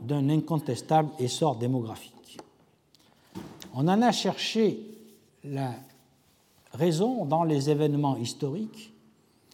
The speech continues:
tels que la destruction partielle de Nucea par Hannibal. Mais c'est plus probablement un accroissement naturel dû à l'immigration rurale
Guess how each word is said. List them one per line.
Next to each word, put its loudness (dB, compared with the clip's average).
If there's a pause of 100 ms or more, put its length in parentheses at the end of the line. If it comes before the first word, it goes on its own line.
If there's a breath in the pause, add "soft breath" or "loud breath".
(320 soft breath)
tels 4
que 4
la 0
destruction -2
partielle -2
de 0 (320)
Nucea 0
par -2
Hannibal. 0 (1120 soft breath)
Mais -4
c'est -2
plus 0
probablement 2
un 2
accroissement -2
naturel 0
dû 0
à 0
l'immigration -2
rurale 0